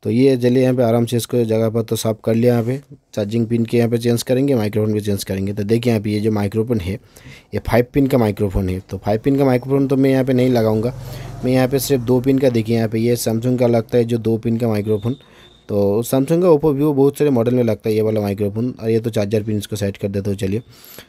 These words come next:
चार्जर पिन को बाद में लगाएंगे। तो पहले मैं इसको माइक्रोफोन को लगाता हूँ, माइक्रोफोन के यहाँ पे कैसे लगाता हूँ तो वही दिखाता हूँ। तो चलिए गाइस, इसको देखिए फाइव पिन का माइक्रोफोन, इसको दो पिन का माइक्रोफोन कैसे मैं लगाता हूँ।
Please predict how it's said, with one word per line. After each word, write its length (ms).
चार्जर 300
पिन 140
को 80
बाद 200
में 80
लगाएंगे। 440
तो 60
पहले 260
मैं 120
इसको 180
माइक्रोफोन 480
को 80
लगाता 300
हूँ, 120
माइक्रोफोन 460
के 80
यहाँ 100
पे 100
कैसे 260
लगाता 300
हूँ 80
तो 80
वही 160
दिखाता 340
हूँ। 100
तो 80
चलिए 260
गाइस, 200
इसको 220
देखिए 280
फाइव 280
पिन 120
का 120
माइक्रोफोन, 400
इसको 300
दो 200
पिन 200
का 80
माइक्रोफोन 380
कैसे 260
मैं 80
लगाता 300
हूँ। 260